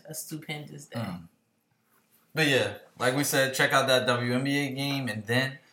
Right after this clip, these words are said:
Speaker 2: tune in to that game at four thirty.
Speaker 1: Against
Speaker 2: Cowboys, Packers.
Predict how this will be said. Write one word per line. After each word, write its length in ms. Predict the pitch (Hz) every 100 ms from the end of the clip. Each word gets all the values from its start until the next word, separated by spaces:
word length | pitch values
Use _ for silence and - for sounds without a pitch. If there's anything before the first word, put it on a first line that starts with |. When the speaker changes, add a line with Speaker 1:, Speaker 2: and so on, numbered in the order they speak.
| _
Speaker 2:
tune 320 | - 135 131 123
in 320 | 123 123 143 - _ _
to 460 | - - 113 110 123 - _
that 560 | 98 101 104 101 - - _ _ _ _ -
game 460 | 104 98 98 98 104 - -
at 300 | 101 101 -
four 220 | 107 107
thirty. 480 | - 143 135 95 82 _ -
Speaker 1:
Against 180 | 170 170
Speaker 2:
Cowboys, 760 | 107 107 101 110 113 120 - - _ _ _ _
Packers. 680 | 151 143 127 98 82 -